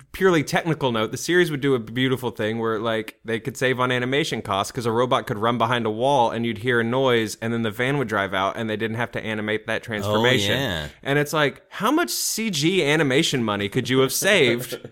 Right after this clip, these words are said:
Speaker 2: <laughs>
Speaker 1: with a simple trick? <laughs> Like an
Speaker 2: Yeah.
Speaker 1: off-camera transformer noise and then there's a tank. <laughs>
Speaker 2: Yeah.
Speaker 1: You know? Like, um,
Speaker 2: I've never seen a movie that is designed to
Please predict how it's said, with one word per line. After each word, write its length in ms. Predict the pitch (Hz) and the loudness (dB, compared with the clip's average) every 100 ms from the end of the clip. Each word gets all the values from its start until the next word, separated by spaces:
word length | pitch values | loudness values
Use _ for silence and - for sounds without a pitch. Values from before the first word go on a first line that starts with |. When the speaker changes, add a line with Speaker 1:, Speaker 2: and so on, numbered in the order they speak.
| _ | _
Speaker 2:
<laughs> 240 | _ - - | _ -18 2
Speaker 1:
with 220 | 139 143 | 4 4
a 120 | 120 | 2
simple 520 | - - - 120 180 | 0 -4 -2 -2 0
trick? 300 | 170 185 - - | 0 0 0 -2
<laughs> 140 | - - - 214 196 - | 2 4 6 6 6 6
Like 280 | 202 160 | 6 6
an 60 | 123 | 6
Speaker 2:
Yeah. 160 | 95 82 | 4 4
Speaker 1:
off-camera 580 | 139 - - 170 160 | 4 2 0 0 2
transformer 600 | 160 151 143 - 180 165 | 2 2 2 2 2 4
noise 460 | 135 123 120 123 117 | 4 4 4 4 2
and 280 | 120 123 123 | -2 0 0
then 380 | 117 120 123 117 | 0 0 -2 -2
there's 300 | 117 113 113 | 0 2 0
a 60 | 107 | -2
tank. 380 | 123 98 - - 147 | -4 -4 -6 -10 -12
<laughs> 120 | - | -2
Speaker 2:
Yeah. 200 | 208 - | 2 4
Speaker 1:
You 60 | 151 | 6
know? 220 | 143 160 - | 4 2 2
Like, 260 | 131 120 | 0 0
um, 160 | 107 113 | 0 0
Speaker 2:
I've 160 | 104 | 0
never 340 | 123 120 127 131 | 0 0 2 0
seen 220 | - 117 | 0 -2
a 60 | 92 | 0
movie 720 | 87 87 80 85 82 90 _ _ - | 0 -2 0 -2 -2 -6 _ _ -10
that 160 | 98 | -6
is 160 | 90 80 | -6 -6
designed 960 | 98 92 85 98 110 113 113 107 - - | -6 -6 -4 -2 0 0 -2 -4 -10 -12
to 380 | 101 85 80 | -10 -10 -12